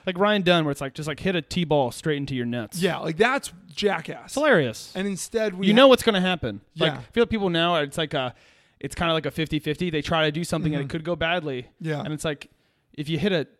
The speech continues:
Speaker 1: hit a beehive, they're
Speaker 2: Yeah.
Speaker 1: gonna sting you. Like, you know, Jackass, they were very, very comfortable with what was gonna happen.
Speaker 2: Well, they were just very aware, like, "It's gonna sting me."
Speaker 1: Yeah.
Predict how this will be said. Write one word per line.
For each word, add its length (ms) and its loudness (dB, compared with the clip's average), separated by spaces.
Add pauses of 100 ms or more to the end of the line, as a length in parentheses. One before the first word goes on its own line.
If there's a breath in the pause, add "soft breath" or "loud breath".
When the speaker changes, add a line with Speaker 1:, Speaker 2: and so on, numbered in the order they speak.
(160)
Speaker 1:
hit 160 -4
a 60 -2
beehive, 500 -4 (420)
they're 120 0
Speaker 2:
Yeah. 60 -4
Speaker 1:
gonna 140 -2
sting 260 -2
you. 100 -6
Like, 120 -8
you 120 0
know, 500 2
Jackass, 460 2
they 100 0
were 140 2
very, 220 2
very 240 -2
comfortable 480 -4
with 220 -6
what 80 0
was 100 -2
gonna 140 -6
happen. 360 -6
Speaker 2:
Well, 80 0
they 80 2
were 100 0
just 180 -6
very 240 2
aware, 300 0
like, 280 -6
"It's 180 -8
gonna 200 -2
sting 340 -6
me." 240 -14
Speaker 1:
Yeah. 340 0